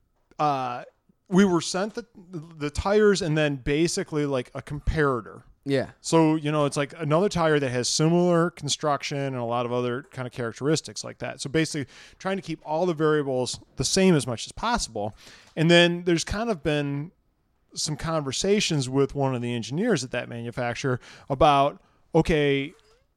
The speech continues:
Speaker 1: what is the, the testing protocol? What, what are, like, testing conditions so that you can determine how these two tires compare?
Speaker 2: Sure.
Speaker 1: And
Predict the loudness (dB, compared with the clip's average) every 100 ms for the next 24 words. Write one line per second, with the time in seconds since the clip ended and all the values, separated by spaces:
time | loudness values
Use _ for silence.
0 | _ -10 -6 4 8 8 6 0 -10 _
1 | _ -12 -10 -6 -6 -4 -8 -4 -2 -2
2 | -4 -6 2 2 2 _ _ -12 -2 2
3 | 4 2 2 -4 -6 _ _ -8 -4 -4
4 | -4 -6 -6 -8 -2 -2 -2 -6 -6 -8
5 | -10 -4 0 4 4 2 0 -2 -4 2
6 | 4 4 4 4 0 -4 _ _ _ _
7 | _ _ _ _ -14 0 6 6 4 0
8 | -4 -4 -2 0 0 -2 -6 -4 -2 -2
9 | -4 -6 -4 -2 -2 -6 -10 -20 _ _
10 | _ _ _ -2 0 0 -4 _ _ _
11 | _ _ _ _ 4 6 6 4 4 2
12 | -2